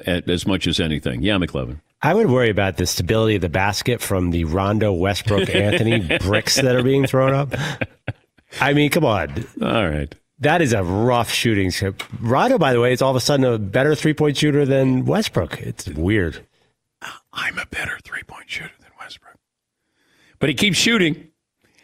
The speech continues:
Speaker 1: and it's like, "Hey, I'm wide open." There's a reason why you're wide. You know, great players normally aren't <laughs> wide open. Great shooters normally aren't wide open. When you're wide open,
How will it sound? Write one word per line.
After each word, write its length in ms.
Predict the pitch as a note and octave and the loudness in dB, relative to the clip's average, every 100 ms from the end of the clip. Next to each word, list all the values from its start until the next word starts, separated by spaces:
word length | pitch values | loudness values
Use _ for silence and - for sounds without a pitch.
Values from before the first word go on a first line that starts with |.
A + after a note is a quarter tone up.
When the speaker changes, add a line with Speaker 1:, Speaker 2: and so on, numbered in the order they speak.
| _ | _
Speaker 1:
and 120 | C#3+ D#3 | 0 0
it's 160 | - | 2
like, 120 | D#3 | 0
"Hey, 140 | F3 C#4+ | 2 2
I'm 160 | A#3+ | 2
wide 240 | F3+ B3 C#4 | 4 2 2
open." 400 | C#4+ - G2 E2+ | 2 0 -2 -2
There's 300 | A#2 D#3 E3+ | -2 0 2
a 60 | E3+ | 2
reason 400 | D3 A#3+ A3 C#3+ | 2 2 2 2
why 160 | D3 | 2
you're 160 | D3 A#2+ | 2 2
wide. 260 | A2 A2+ A2 | 2 0 2
You 100 | G#3 | 2
know, 140 | B3 | 2
great 360 | D3+ D3 A3 F#3+ | 0 0 0 0
players 540 | - F3 F#3+ G3+ - - _ _ - | 0 2 2 0 -4 -10 _ _ 0
normally 460 | D3+ G#3+ A3 E3 | 2 4 4 4
aren't 240 | D3+ D#3 B2 | 2 0 0
<laughs> 0 | |
wide 400 | A2 C#3+ B2+ D3 | 0 2 2 2
open. 400 | A#2+ - C#2+ - _ _ _ _ | 0 -2 -4 -8 _ _ _ _
Great 220 | - B3+ A#3+ | 0 0 2
shooters 460 | - A3+ F#3 A#2+ | 2 2 2 2
normally 420 | D3 F#3 A3 F#3+ | 0 2 2 2
aren't 200 | E3+ D3+ | 2 0
wide 240 | C#3+ C#3 B2+ | 2 2 2
open. 340 | A#2+ G2 F2 - _ - - - | 0 0 -4 -6 _ -20 -10 -2
When 140 | E3 | 0
you're 140 | F3 D#3+ | 2 2
wide 260 | E3+ A3+ | 2 2
open, 580 | A3+ A#3 B3+ B3+ C#4 | 0 0 0 2 0